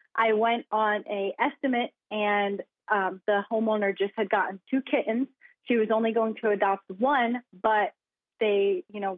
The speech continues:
they were brother and sister, so she got both. And he went over to just do an estimate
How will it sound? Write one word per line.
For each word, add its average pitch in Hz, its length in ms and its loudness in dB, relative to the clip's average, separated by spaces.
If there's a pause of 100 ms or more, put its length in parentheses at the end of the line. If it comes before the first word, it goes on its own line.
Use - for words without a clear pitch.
(140)
they 214 100 0
were 202 100 2
brother 202 280 0
and 190 180 -6
sister, 208 360 -2
so 202 160 0
she 208 120 -2
got 180 240 -2
both. 196 300 0 (440)
And 208 220 0
he 220 140 0
went 247 240 0
over 226 400 2 (140)
to 208 220 2
just 196 240 -4
do 214 120 2
an 196 80 0
estimate 202 600 -4